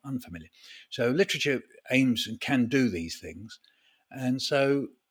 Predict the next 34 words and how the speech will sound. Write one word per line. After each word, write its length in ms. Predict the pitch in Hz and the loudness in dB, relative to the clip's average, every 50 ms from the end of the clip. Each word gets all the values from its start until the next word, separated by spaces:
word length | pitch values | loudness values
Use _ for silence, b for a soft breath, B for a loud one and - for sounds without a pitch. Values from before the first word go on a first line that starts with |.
| _ _ _ _ _ _ - | _ _ _ _ _ _ -10
you 80 | 143 147 | -6 -4
know, 240 | 120 98 110 135 - - _ _ _ _ _ _ - | -2 -2 -2 -4 -6 -10 _ _ _ _ _ _ -10
I 180 | 123 127 135 127 | -6 -4 -2 -2
had 280 | 110 123 127 120 - | 0 -2 -2 -4 -2
this 220 | 131 127 120 - - | -2 -2 -2 -2 -4
experience, 520 | 110 - - - 123 110 107 135 151 - | -8 -8 -4 0 2 2 2 2 0 -4
didn't 160 | - 110 110 | -6 -6 -4
happen 220 | 98 107 101 - - | -4 -6 -8 -8 -10
to 180 | 104 98 98 - - | -12 -12 -12 -10 -4
many 320 | 123 123 131 131 117 98 | 2 4 4 6 4 4
people, 340 | 85 - 90 85 - 120 139 | 2 -2 -8 -6 -6 -6 -6
but 180 | 139 110 104 - | -4 -4 -6 -6
to 100 | - 104 | -6 -8
some. 480 | - - - 113 92 87 90 107 123 - _ b b b b b b b b b b _ - | -6 -4 -2 -2 -4 -4 -6 -10 -12 -14 _ b b b b b b b b b b _ -8
And, 480 | - 139 127 127 131 131 135 131 123 | -4 -2 0 0 0 0 0 -2 -2
uh, 380 | 131 131 131 131 131 131 131 - - _ _ _ _ - | 0 0 2 2 0 0 -2 -4 -6 _ _ _ _ -8
so 380 | - - 147 139 135 143 139 127 | -4 0 2 2 4 4 4 4
I 120 | 135 143 | 2 2
did 200 | 123 165 160 - | 4 2 0 0
feel 240 | - 165 151 135 123 | 2 2 4 4 4
at 100 | 113 - | 2 0
some 200 | - 123 117 113 | -4 -4 -4 -4
points, 300 | - - 107 123 123 - - | -2 -2 -4 -4 -4 -4 -2
Well, 120 | 127 139 | -2 0
I'll, 240 | 139 131 135 131 - - _ | 0 -2 -2 -4 -8 -16 _
I'll 260 | - 143 143 139 - _ _ _ _ 131 - - - | -10 -10 -10 -10 -12 _ _ _ _ -20 -20 -18 -8
write 280 | - 165 185 196 165 - | -2 0 0 0 0 0
these 200 | - 123 120 110 | -2 -2 -2 -2
pieces 420 | - - 127 107 - - 101 95 - | -4 -4 -4 -2 -2 -4 -6 -6 -8
about 380 | 110 - 131 123 127 - - | -4 -2 0 0 0 -2 -4
trying 240 | - - 147 135 127 123 | -6 -2 0 2 2 0
to 100 | - 120 | 0 -4
recover 640 | 120 113 - - 147 135 - - 95 95 95 95 | -4 -6 -4 0 0 0 0 0 -2 -2 0 0
or 160 | 95 98 92 | -2 -2 -4